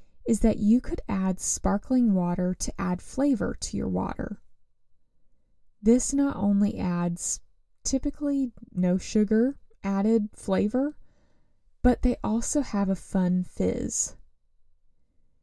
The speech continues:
LaCroix and I are B F Fs, but the Costco brand is also very good. My caution with these is that the carbonation could make you feel a little bit more full.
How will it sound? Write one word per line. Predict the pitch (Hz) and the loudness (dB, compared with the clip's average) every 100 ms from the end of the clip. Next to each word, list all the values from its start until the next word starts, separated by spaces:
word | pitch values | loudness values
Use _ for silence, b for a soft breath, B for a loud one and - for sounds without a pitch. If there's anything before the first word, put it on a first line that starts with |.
| _ _ - | _ _ -4
LaCroix | 208 - - 220 220 226 233 - | -2 -2 2 4 4 4 2 0
and | 214 196 | -2 0
I | - 190 190 | 0 0 0
are | 190 185 175 175 | 0 -2 -2 -2
B | 175 185 | 0 0
F | 196 - | 0 -2
Fs, | 180 185 - - - - - - _ _ - | -4 -4 -6 -10 -10 -10 -16 -20 _ _ 0
but | 185 202 190 - - - | 4 6 4 0 -6 -4
the | 196 | -4
Costco | - - 233 233 - 196 | -4 -2 0 0 0 0
brand | 180 175 175 180 | 0 -2 -2 -4
is | 185 | -4
also | 190 - - | -6 -6 -6
very | 202 - - | -4 -6 -6
good. | - - - - - _ _ _ _ _ _ _ _ _ _ _ _ _ _ _ _ _ _ - | -6 -6 -6 -10 -14 _ _ _ _ _ _ _ _ _ _ _ _ _ _ _ _ _ _ -2
My | 214 | 0
caution | - 190 190 - 233 | 0 -2 -2 0 0
with | 247 - | 2 0
these | 262 269 277 - - | 0 0 -2 -6 -2
is | 220 - | -2 2
that | 202 - | 0 0
the | 208 | -4
carbonation | - 220 214 190 175 - 269 311 320 | 0 0 2 0 -2 -4 -4 -4 -6
could | - 233 220 | -2 2 4
make | 196 196 - | 4 0 2
you | 208 | 0
feel | 202 - 185 185 190 - | 0 -2 0 2 0 -2
a | 202 | -2
little | 190 185 | 0 2
bit | 196 - | 0 0
more | 185 170 | 0 -2
full. | - - 170 165 175 247 | -4 -6 -2 2 0 -2